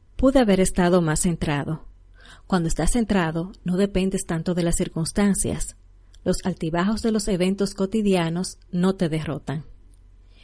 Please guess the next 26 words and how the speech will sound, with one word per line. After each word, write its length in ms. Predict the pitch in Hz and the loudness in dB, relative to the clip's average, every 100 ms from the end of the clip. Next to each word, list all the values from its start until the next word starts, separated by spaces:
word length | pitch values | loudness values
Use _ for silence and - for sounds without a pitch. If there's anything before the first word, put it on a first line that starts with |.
| - - | -20 -4
Nunca 300 | 196 254 285 | 0 2 2
podemos 480 | - 180 180 185 - | 4 2 2 -2 -2
ver 140 | 175 | 0
el 100 | 196 | 0
panorama 500 | 196 165 156 151 156 | -2 -4 -4 -4 -4
completo. 640 | 180 170 165 156 - 151 - - - - - - | -4 -4 -4 -6 -8 -10 -12 -20 -20 -20 -20 -6
Hay 100 | 180 | -4
que 160 | - 196 | -2 -2
dejar 260 | 185 190 | 0 0
lugar 480 | 190 170 185 226 - | 0 0 0 0 0
para 220 | 180 170 | -2 0
lo 100 | 165 | -2
inesperado. 760 | 160 156 - 156 147 147 160 - - - - - - - - - - - - | -4 -6 -6 -4 -4 -6 -8 -10 -18 -20 -20 -20 -20 -20 -20 -20 -20 -20 -2
Lo 160 | 214 185 | 2 4
único 320 | 208 247 269 | 4 2 0
que 120 | 208 | -2
puede 300 | - 185 202 | -2 0 0
controlar 480 | 202 196 165 170 175 | -2 -4 -2 -4 -2
cada 280 | 175 180 196 | -4 0 2
uno 180 | 196 180 | 2 0
de 120 | 165 | -2
nosotros 680 | 165 - 196 170 156 - - - | -4 -2 -2 -2 -8 -10 -14 -16
son 240 | - 196 185 | -2 -2 0
sus 160 | 208 | -4
propias 420 | - 165 170 170 | -4 -2 -2 -4
acciones". 680 | 165 - 180 135 135 - - | -6 -6 -6 -6 -6 -10 -10